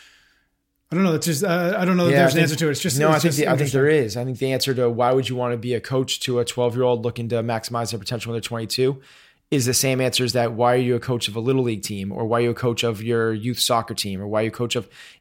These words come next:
Speaker 2: any youth? It's 'cause you enjoy it.
Speaker 1: Yeah.
Speaker 2: It's, you en-, uh, it's, in, this is kind of like leapfrogging to another section, but I think a lot of people in life in general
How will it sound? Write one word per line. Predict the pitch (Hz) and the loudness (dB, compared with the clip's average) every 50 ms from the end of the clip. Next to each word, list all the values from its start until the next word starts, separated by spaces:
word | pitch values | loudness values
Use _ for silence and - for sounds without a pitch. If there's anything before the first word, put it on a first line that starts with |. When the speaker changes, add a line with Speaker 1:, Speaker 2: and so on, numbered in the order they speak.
| _ - | _ -2
Speaker 2:
any | 135 135 143 143 | 0 0 0 2
youth? | 135 120 110 113 120 127 123 117 - - - - | 0 0 0 0 0 0 0 0 -2 -6 -12 -10
It's | - 127 117 - | -6 -6 -4 0
'cause | - 135 123 110 98 - | 0 0 0 0 -2 -6
you | - 113 127 127 | -6 -4 -2 -2
enjoy | 120 117 101 120 123 127 113 | -2 -2 0 0 2 2 0
it. | 92 - - _ - | 0 -4 -8 _ -12
Speaker 1:
Yeah. | 151 147 | -10 -10
Speaker 2:
It's, | 139 135 | -10 -10
you | - - 120 123 | -6 -4 -2 -2
en-, | 123 120 - - - - - - - - - _ _ _ _ _ _ - | -2 -4 -6 -10 -18 -20 -20 -20 -20 -20 -20 _ _ _ _ _ _ -6
uh, | - - - - _ _ _ _ _ _ _ - - _ _ _ - | -6 -6 -6 -10 _ _ _ _ _ _ _ -20 -20 _ _ _ 0
it's, | 143 135 139 - - - - _ - 117 - - _ _ _ - | 0 0 0 0 -4 -4 -6 _ -12 -12 -12 -12 _ _ _ -4
in, | 139 139 139 123 - - - | -2 0 0 -2 -2 -2 -2
this | 160 147 - 131 | 0 0 2 0
is | 117 | 0
kind | - 147 135 127 | 2 2 2 2
of | 120 | 2
like | 120 117 110 - | 0 -2 -2 -4
leapfrogging | - 123 131 151 135 - 143 131 123 120 120 117 - | -6 -4 -2 -2 -2 0 2 2 2 2 0 -2 -2
to | 127 123 | -2 -2
another | 120 120 120 120 117 110 | 0 0 0 0 0 0
section, | - - 120 - - 113 | 0 -2 -2 -4 -4 -2
but | 120 120 | -2 -2
I | 120 | 0
think | - - - - | 0 -2 -2 -2
a | 139 | -2
lot | 123 110 113 107 107 123 - | -2 0 0 2 2 2 2
of | 110 - | 0 -4
people | - - 139 131 - 131 131 131 | -4 -4 -4 -2 0 0 0 0
in | - - 127 120 113 113 | -2 -4 -6 -6 -2 0
life | 117 123 131 - 120 | 0 0 0 -2 -4
in | 117 113 | -8 -6
general | 107 123 113 120 131 143 156 165 165 - | -4 -4 -4 -2 -2 -2 -2 -4 -4 -8